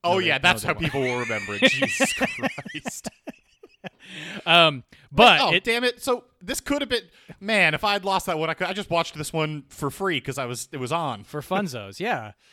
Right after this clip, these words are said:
Speaker 2: Um, so, uh, admittedly, when I was making the poll, it was a hard time to kinda shoehorn in angel-based horror, uh, that I thought would be interesting to talk about. So this one was kinda just, like, the extra one I threw on,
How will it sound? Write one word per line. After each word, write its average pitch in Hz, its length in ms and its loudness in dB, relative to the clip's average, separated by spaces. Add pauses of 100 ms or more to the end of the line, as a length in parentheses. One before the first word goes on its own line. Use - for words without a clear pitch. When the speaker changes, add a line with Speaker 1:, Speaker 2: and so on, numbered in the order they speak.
(220)
Speaker 2:
Um, 180 460 4 (200)
so, 226 400 4 (220)
uh, 208 200 6
admittedly, 190 540 6
when 170 140 2
I 165 60 2
was 170 120 2
making 151 240 -2
the 131 80 -8
poll, 135 280 0
it 120 40 -2
was 131 140 -2
a 139 60 -2
hard 143 240 -2
time 143 160 -2
to 131 80 -4
kinda 131 260 -4
shoehorn 139 560 -4
in 139 160 -4
angel-based 139 720 -6
horror, 143 500 -4
uh, 135 420 -2
that 131 140 -8
I 131 80 -4
thought 147 140 -6
would 135 100 -8
be 143 80 -6
interesting 147 240 -8
to 143 60 -8
talk 143 220 -4
about. 143 200 -2
So - 60 -12
this 135 160 -8
one 131 140 -6
was 123 160 -6
kinda 135 180 -8
just, 127 200 -12
like, 127 180 -8
the 120 100 -8
extra 151 300 -12
one 151 140 -10
I 143 40 -10
threw 143 240 -10
on, 165 240 -6